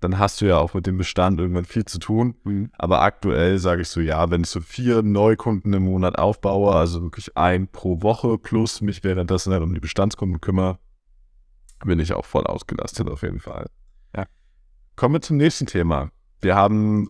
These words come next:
Speaker 1: unsere Positionierung jetzt gefunden.
Speaker 2: Ja.
Speaker 1: Ja. Wie kommunizieren wir jetzt den Kunden oder eben, ja, allgemein auch der Welt da draußen, dass wir diese Positionierung haben? Das ist, ne, vermutlich gar nicht so einfach,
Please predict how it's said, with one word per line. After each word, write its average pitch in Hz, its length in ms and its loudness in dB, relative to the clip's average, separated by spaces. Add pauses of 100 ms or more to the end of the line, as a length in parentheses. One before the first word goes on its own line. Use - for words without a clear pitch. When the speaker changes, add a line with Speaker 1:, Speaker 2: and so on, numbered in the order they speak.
Speaker 1:
unsere 104 420 -2
Positionierung 101 680 -2
jetzt 90 180 -2
gefunden. 123 520 0 (100)
Speaker 2:
Ja. 92 240 0
Speaker 1:
Ja. 95 440 2
Wie 107 240 -2
kommunizieren 127 840 0
wir 95 80 2
jetzt - 480 -6
den 95 180 -2
Kunden 110 560 0 (100)
oder 98 340 2
eben, 90 360 2
ja, 95 220 2
allgemein 90 540 2
auch 85 100 -4
der 85 240 -4
Welt 113 240 2
da 104 80 4
draußen, 87 640 0 (500)
dass 101 300 2
wir 98 440 4 (120)
diese 98 180 -2
Positionierung 92 920 -2
haben? 110 400 2 (540)
Das 90 180 -6
ist, - 120 -8
ne, 123 60 -4
vermutlich 110 480 0
gar 107 200 2
nicht 110 120 -2
so 95 160 -4
einfach, 95 460 0